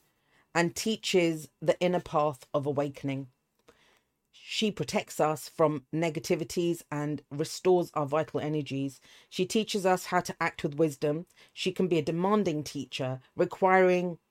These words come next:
us to reflect upon the mysteries she presents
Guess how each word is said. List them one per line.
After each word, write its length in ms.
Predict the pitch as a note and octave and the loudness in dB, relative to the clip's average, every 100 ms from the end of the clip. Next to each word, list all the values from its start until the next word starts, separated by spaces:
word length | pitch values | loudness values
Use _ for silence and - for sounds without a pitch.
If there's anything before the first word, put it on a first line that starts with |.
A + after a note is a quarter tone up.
| _ _ _ - | _ _ _ 2
us 340 | E3+ D#3+ - - _ | 2 0 -8 -16 _
to 160 | - F#3+ | 2 4
reflect 480 | E3+ - F3+ F3 - | 4 2 0 0 -4
upon 220 | - F3 | -4 0
the 60 | D#3+ | 2
mysteries 720 | F#3 F3+ - D#3 D3 C#3+ - _ | 0 -2 -2 -2 0 -4 -10 _
she 280 | - - E3+ | -12 -4 -4
presents 640 | C3 D#3+ D3 D3 C3+ - | -2 -2 -2 -2 -4 -8